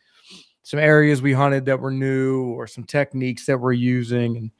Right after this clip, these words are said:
so, uh, we kinda wanted to get together and just share everything that we had going on and, and how the season went. Um, a lot of little tidbits in there, uh, little tips and D I Y stuff and stuff like that. So, uh,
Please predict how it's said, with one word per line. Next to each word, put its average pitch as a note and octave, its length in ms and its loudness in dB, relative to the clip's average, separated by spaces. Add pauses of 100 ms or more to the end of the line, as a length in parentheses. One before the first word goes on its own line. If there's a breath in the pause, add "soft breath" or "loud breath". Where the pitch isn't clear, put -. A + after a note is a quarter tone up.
(480 soft breath)
so, B2 360 -4
uh, A#2 220 -6
we D#3 100 -6
kinda G3 180 4
wanted F3 160 4
to D3+ 60 4
get D3+ 80 4
together C#3 220 6
and C3 80 0
just B2 200 -2
share C3+ 340 4
everything C3+ 720 -4
that B2+ 140 -8
we B2+ 160 -8
had B2 260 -4
going B2 240 -4
on A#2+ 280 -4
and, A2+ 140 -10
and B2 120 -8
how B2+ 140 4
the A#2+ 100 -2
season B2 360 0
went. B2 240 0 (760 soft breath)
Um, A2+ 540 -8 (100)
a - 20 2
lot C#3 140 6
of C#3 60 4
little B2+ 220 2
tidbits B2+ 600 2
in C3 160 -2
there, B2+ 400 -4
uh, - 200 -4 (640)
little B2+ 160 4
tips - 440 0
and B2 180 -4
D B2+ 120 2
I B2+ 140 4
Y B2 260 2
stuff A#2+ 500 0
and A2 160 -10 (520 soft breath)
stuff C3 200 -4
like B2 180 -6
that. A#2+ 280 2
So, A#2+ 260 0 (840 soft breath)
uh, - 300 -2